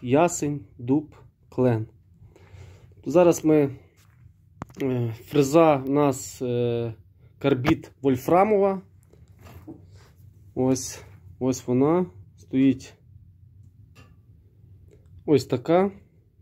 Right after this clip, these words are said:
Е, ще в народі між майстрами вона називається як їжак. То достатньо агресивна.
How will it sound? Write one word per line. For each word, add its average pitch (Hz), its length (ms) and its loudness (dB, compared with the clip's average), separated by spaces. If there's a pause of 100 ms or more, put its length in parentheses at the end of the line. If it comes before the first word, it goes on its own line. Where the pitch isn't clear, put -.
(2000)
Е, 120 680 0 (340)
ще - 220 2
в 160 40 8
народі 135 520 4 (500)
між 131 220 0
майстрами 131 460 2
вона 131 160 4
називається 127 580 0
як 123 160 0
їжак. 139 640 0 (840)
То 127 60 -10
достатньо 131 480 2
агресивна. 185 680 2